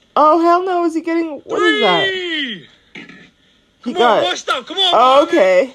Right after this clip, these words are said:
Speaker 1: <laughs>
Speaker 2: Three.
Speaker 1: All right, so this is more like your typical guy. He got three iced Coro-, uh, Arizona iced teas, the raspberry flavor,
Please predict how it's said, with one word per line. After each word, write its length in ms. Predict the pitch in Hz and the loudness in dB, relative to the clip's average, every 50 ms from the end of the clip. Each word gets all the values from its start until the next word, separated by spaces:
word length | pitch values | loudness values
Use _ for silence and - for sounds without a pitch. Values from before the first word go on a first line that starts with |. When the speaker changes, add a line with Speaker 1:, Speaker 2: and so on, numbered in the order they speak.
| _ | _
Speaker 1:
<laughs> 420 | - 427 415 - 440 415 - - 403 | -6 -6 -4 -4 -8 -8 -6 -8 -6
Speaker 2:
Three. 1160 | 339 403 440 440 440 427 415 403 392 392 381 - 349 330 311 302 - 403 415 427 427 403 349 - | -6 -4 -4 -4 -4 -4 -4 -4 -6 -4 -6 -6 -6 -6 -8 -8 -8 -8 -10 -10 -10 -12 -6 0
Speaker 1:
All 200 | - 247 262 269 | 4 6 6 6
right, 220 | 262 247 254 254 | 6 4 4 2
so 120 | - 302 294 | 0 -2 -2
this 160 | 247 330 - | -2 -2 -4
is 200 | - 679 539 427 | -2 -4 -6 0
more 180 | 370 285 269 269 | 2 2 4 4
like 220 | 262 262 254 254 | 4 2 0 -4
your 80 | 247 226 | -8 -10
typical 500 | - - 311 220 - 277 226 247 240 208 | -4 -4 -4 -4 -4 -6 -4 -4 -4 0
guy. 300 | 180 202 190 190 202 226 | 2 4 4 4 4 0
He 120 | 262 285 | -2 -4
got 320 | - 302 262 226 220 - | 0 2 2 2 2 -2
three 260 | - 208 277 302 320 - | -8 -6 -4 -4 -2 0
iced 280 | 370 - 294 294 - | 0 0 0 -2 -6
Coro-, 400 | - 294 277 254 226 214 214 208 - - | -6 -4 0 2 2 2 2 2 0 -2
uh, 380 | - 202 202 196 185 180 175 170 - | 0 0 2 2 0 0 -2 -2 0
Arizona 680 | - 226 254 277 285 240 214 247 233 233 220 220 220 214 214 - | 0 2 2 2 0 -2 -2 -2 -2 0 -2 -4 -6 -6 -8 -4
iced 380 | - 170 202 208 226 214 - _ | -2 0 0 0 0 -4 -12 _
teas, 400 | - 233 208 208 196 196 196 180 | -8 -6 -4 -4 -4 -6 -8 -6
the 120 | - 196 | -4 -2
raspberry 460 | 170 175 175 175 190 185 214 240 254 247 | 0 0 0 0 0 -2 -4 -4 -4 -6
flavor, 600 | - 226 208 202 208 180 196 196 190 190 190 - | -4 -2 -2 -2 0 0 0 0 0 0 -2 -6